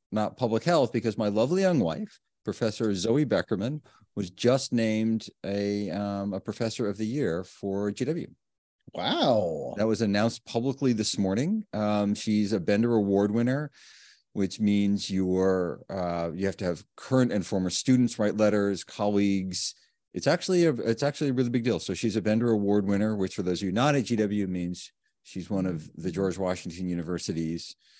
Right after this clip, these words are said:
Speaker 1: uh, professors of the year. We have a lot of professors, a lot of whom are really, really good. Then there's me and Dave. And, um, Zoe in the School of Public Health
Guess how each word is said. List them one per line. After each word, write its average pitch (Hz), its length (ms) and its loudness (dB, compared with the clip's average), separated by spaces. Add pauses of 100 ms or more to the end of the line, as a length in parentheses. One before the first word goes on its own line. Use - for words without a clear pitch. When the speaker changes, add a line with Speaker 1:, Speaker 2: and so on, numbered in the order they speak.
(520)
Speaker 1:
uh, 85 220 -6
professors 92 580 -4
of 85 160 -6
the 101 80 -2
year. 95 120 0
We 87 100 -2
have 85 60 -4
a 90 40 -2
lot 95 200 2
of 107 60 -4
professors, 104 480 -4
a 98 40 -4
lot 90 160 0
of 92 60 -4
whom 101 140 -2
are 85 60 -2
really, 95 260 2
really 92 200 0
good. 92 380 -2 (120)
Then 87 100 -2
there's 87 180 -4
me 90 140 -2
and 82 80 -4
Dave. 90 400 -4 (500)
And, 87 540 -4
um, 87 760 -4
Zoe 113 540 0
in 87 140 -6
the 82 80 -8
School 107 280 -4
of 107 80 -6
Public 107 220 -4
Health 175 420 -4